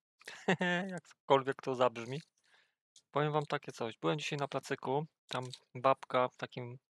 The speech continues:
e, sklepiku ma po prostu multum tych różnych wersji, takich malutkich baterii. Także wiem już na pewno, że warto tam sobie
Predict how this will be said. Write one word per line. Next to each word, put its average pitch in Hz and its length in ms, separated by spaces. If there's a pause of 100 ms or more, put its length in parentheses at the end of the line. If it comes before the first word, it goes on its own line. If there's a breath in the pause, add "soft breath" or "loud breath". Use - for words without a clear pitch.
(840 loud breath)
e, 123 160
sklepiku 131 800 (680)
ma 123 260
po - 120
prostu 127 500
multum 135 1040
tych - 220
różnych 127 460
wersji, 117 460 (160)
takich - 260
malutkich 120 400
baterii. 117 440 (580)
Także 117 320
wiem 123 220
już 120 160
na 123 80
pewno, 117 480 (500)
że 120 340 (640)
warto 127 400
tam 120 260
sobie 120 360